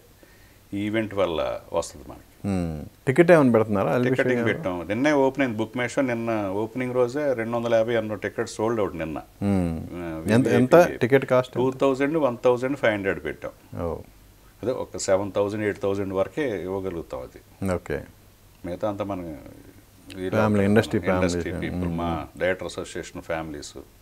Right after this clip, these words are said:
Speaker 2: మ్మ్.
Speaker 1: అది కూడా చాలా యాక్టివ్. అంటే నిన్న మేము పెద్ద ప్రచారం కూడా చేయలేదు బుక్ మై షో ఓపెన్ అయిందని.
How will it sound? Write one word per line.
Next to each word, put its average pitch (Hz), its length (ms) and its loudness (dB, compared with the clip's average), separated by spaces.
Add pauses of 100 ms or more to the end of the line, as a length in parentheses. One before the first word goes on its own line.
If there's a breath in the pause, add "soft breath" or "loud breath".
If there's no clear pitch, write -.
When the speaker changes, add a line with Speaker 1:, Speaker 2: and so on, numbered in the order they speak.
(100)
Speaker 2:
మ్మ్. 87 460 -2 (520)
Speaker 1:
అది 92 120 0
కూడా 131 260 0
చాలా 110 180 6
యాక్టివ్. 90 340 0
అంటే 110 220 2
నిన్న 92 520 -2
మేము 90 160 -2
పెద్ద 85 180 -2
ప్రచారం 127 420 4
కూడా 131 260 0
చేయలేదు 110 220 2
బుక్ 98 200 -6
మై 117 80 2
షో 104 220 2
ఓపెన్ 101 180 -2
అయిందని. 90 380 -4